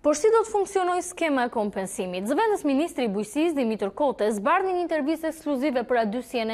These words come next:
N detajet e saj, duke nisur që nga kushtet që duhet plotësojnë fermerët e deri tek mënyra se si do të bëhen pagesat.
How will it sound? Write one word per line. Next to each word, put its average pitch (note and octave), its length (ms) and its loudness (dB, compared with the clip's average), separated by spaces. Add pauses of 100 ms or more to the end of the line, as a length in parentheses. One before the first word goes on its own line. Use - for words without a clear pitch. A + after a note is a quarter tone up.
N A3 80 0
detajet G3+ 420 -4
e A3+ 80 -6
saj, G3+ 380 -2 (340)
duke G4 240 4
nisur F4 240 2
që F4+ 140 0
nga G#4+ 180 4
kushtet D4+ 380 2
që B3 100 -2
duhet D4+ 240 0
plotësojnë D#4+ 380 -2
fermerët C#4 480 2 (180)
e B3+ 160 2
deri D#4+ 240 4
tek D#4 160 -2
mënyra D#4 400 2
se B3 140 -6
si G4 100 0
do F4+ 140 2
të A3 100 -4
bëhen G#3+ 240 0
pagesat. - 640 -8